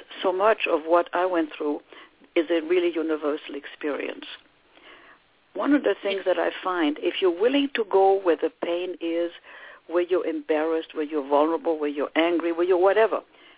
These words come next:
if you're willing to go there, people relate to it because that's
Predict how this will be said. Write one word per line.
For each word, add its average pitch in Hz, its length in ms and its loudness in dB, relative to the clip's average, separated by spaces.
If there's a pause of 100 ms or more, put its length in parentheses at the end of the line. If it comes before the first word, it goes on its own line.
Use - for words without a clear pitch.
if - 160 -10
you're 175 140 -4
willing 233 300 -2
to 190 80 -6
go 170 300 -4
there, 139 300 -6 (540)
people 175 300 -2
relate 151 400 0
to 160 100 -4
it 147 100 -6
because 147 380 -4
that's 151 180 2